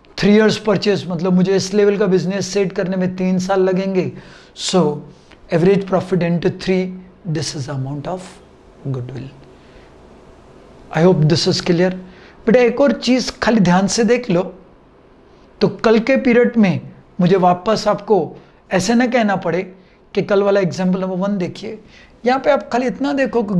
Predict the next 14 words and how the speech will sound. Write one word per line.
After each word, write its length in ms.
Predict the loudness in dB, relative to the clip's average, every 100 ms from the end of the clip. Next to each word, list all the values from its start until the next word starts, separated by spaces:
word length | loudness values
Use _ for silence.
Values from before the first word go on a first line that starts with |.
| 2
goodwill 460 | 4 4 4 2 0 -6 -20 -20 _ _ _ _ _ _ -2
continuously 920 | 2 2 0 -2 -2 -2 -2 -2 -6 0
increase 680 | 4 4 4 2 4 2 0
नहीं 200 | 2 0
हो 160 | -2
रहा 140 | -6 -8
है 220 | -12 -18 _ _ _ _ _ 2
या 100 | 2
continuous 600 | 2 2 2 0 -2 0
decrease 640 | 0 0 0 2 2 0
नहीं 160 | -6 -6
हो 140 | -10
रहा 120 | -12
है। 160 | -14